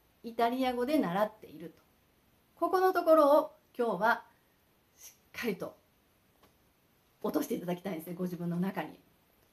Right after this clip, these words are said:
そして、えー、ここが完全に覚えていただけたら、こっから加速してまいりますので、この七つ、イタリア、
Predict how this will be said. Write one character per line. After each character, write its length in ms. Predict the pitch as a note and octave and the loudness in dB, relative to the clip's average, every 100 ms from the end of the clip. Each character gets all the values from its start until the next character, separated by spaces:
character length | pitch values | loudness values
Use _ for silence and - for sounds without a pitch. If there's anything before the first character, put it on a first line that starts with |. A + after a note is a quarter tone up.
| _ | _
そ 140 | - C#4 | -6 -6
し 180 | - | -6
て、 440 | - D#4+ C#4 - - | 4 4 4 0 -10
え 680 | G#3 G#3+ G3+ G3 F#3+ F3+ F3 | -12 -10 -10 -10 -10 -12 -16
ー、 360 | _ _ _ | _ _ _
こ 100 | D4 | -6
こ 160 | D4 E4+ | 0 2
が 300 | E4+ C4 - _ _ _ _ - | 4 2 0 _ _ _ _ -4
完 400 | F4 F#4+ F4+ E4 | 0 2 0 0
全 240 | F4 E4+ | 0 0
に 160 | E4 D#4 | -2 -2
覚 300 | A#3+ C#4+ C#4+ | -2 4 4
え 40 | |
て 360 | - F#3+ D#3 - _ _ _ _ _ _ _ | 4 -4 -8 -12 _ _ _ _ _ _ _
い 80 | A#3 | -4
た 100 | A3+ | -2
だ 120 | A3+ | -2
け 100 | A3+ | -4
た 140 | G#3+ G3+ | -2 0
ら、 240 | F#3 E3+ _ | -2 -4 _
こ 180 | - A#3 | -14 -14
っ 20 | - | -4
か 120 | A#3+ | 2
ら 160 | A3+ F3 - - _ _ _ _ _ _ _ _ _ _ _ _ _ _ _ - | 2 0 -14 -20 _ _ _ _ _ _ _ _ _ _ _ _ _ _ _ -16
加 120 | A#3+ | -10
速 240 | C#4+ C#4 | -6 -4
し 100 | A3 | -6
て 100 | - | -4
ま 120 | G3+ G3+ | -4 -2
い 40 | |
り 80 | G#3 | -2
ま 100 | G#3+ | -2
す 80 | C4 | -4
の 160 | D#3+ | -8
で、 260 | D#3+ D3+ - _ _ _ _ _ _ _ _ _ | -10 -14 -18 _ _ _ _ _ _ _ _ _
こ 160 | - C#4 | -6 2
の 280 | C#4 - - _ _ _ _ E3+ | 4 2 -4 _ _ _ _ -10
七 440 | E3+ G#3 C4+ E4+ | -6 0 6 6
つ、 240 | F4 - - _ _ _ - | 4 -2 -14 _ _ _ -12
イ 80 | F#3+ | 0
タ 160 | A#3+ | 2
リ 120 | A#3+ | 4
ア、 80 | A#3+ | 2